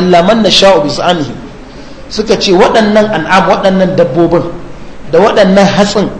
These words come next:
amfanin gonan hijrun an taskance ba wanda zai ci. Sai na gumaka ne da sauran waɗanda suke ma gumaka hidima. Kuma alhali Allah Ta'ala ya ce al-, abin nan, "Wal an'ama khalaqaha."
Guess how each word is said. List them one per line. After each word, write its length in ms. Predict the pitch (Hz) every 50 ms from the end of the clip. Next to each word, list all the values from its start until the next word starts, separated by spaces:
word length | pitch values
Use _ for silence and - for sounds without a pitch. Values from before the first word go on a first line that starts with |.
| -
amfanin 480 | 156 151 - - 147 151 170 185 202 190
gonan 480 | 180 202 214 220 208 151 - - - - -
hijrun 540 | - - 196 202 - 196 180 160 151 - - - -
an 80 | 185 185
taskance 540 | 185 - 208 190 - - 160 147 - - 160
ba 140 | 165 180 165
wanda 240 | 175 180 175 156 131
zai 140 | 135 139 131
ci. 120 | - - - - - - - - - - - - - - - - - - - - - -
Sai 300 | - - 170 175 180 175 175
na 80 | 185 180
gumaka 460 | 165 190 185 170 143 - - 117 123
ne 80 | 117 - - - - - - - - - - - - - -
da 120 | 135 135
sauran 340 | - - 175 180 180 190 190
waɗanda 240 | 190 151 143 - 147
suke 220 | - - - 165
ma 80 | 156 143
gumaka 400 | - 202 233 190 156 - 175 160
hidima. 300 | - 147 127 131 110 110 - - - - - - - - - - - - - - - - - - - - - - - - -
Kuma 160 | - 196 240
alhali 280 | 254 233 220 220 220 240
Allah 200 | 233 233 240 226 233
Ta'ala 220 | 196 190 202 202 214 220 214
ya 40 | 214
ce 180 | 214 220 185 135 - - - - - - - - - - - -
al-, 160 | - 175 180 175 185 - - 170
abin 240 | 175 170 220 233 226
nan, 160 | 202 165 - - -
"Wal 160 | 196 233 233
an'ama 400 | 226 214 202 196 214 226 220 202 - -
khalaqaha." 440 | 175 180 214 220 202 170 147 -